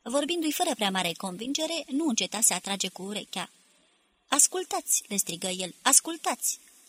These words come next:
Toți ascultară tăcerea profundă fără păsări. Mitralierele inamice trag bandă după bandă.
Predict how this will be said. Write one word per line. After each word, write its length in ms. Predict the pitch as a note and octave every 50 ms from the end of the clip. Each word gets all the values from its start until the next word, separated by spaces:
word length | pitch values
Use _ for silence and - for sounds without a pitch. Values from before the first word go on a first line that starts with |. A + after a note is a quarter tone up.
| - - - _ _ _ _ _ _
Toți 320 | - F4+ G4 - - - - -
ascultară 640 | A3 A3 - - - F3+ F3 - C4 C#4 C4+ A#3
tăcerea 400 | G3+ - F3 F3 - A3+ G#3+ F#3+
profundă 500 | E3+ - F3+ F3+ - - A#3 A#3 G#3+ G#3
fără 280 | G#3+ - A#3 G#3+ F3+ G3 -
păsări. 440 | - F#3+ F3+ - - F#3+ F#3+ G#3+ - - - - - - - - - -
Mitralierele 640 | B3 C#4 - - F#3 F3+ F#3 G3+ B3 C#4 C#4 C4 G#3+
inamice 500 | F3+ F3 F3 G3+ B3 D4 - - D4 -
trag 240 | - C#4 B3+ G#3
bandă 380 | F3+ F#3+ G3 A3+ A3+ A3 G3+ F#3+
după 260 | F3 F#3 - G#3+ G#3+
bandă. 440 | A3 C4+ C4 G#3+ F3+ E3+ E3+ F3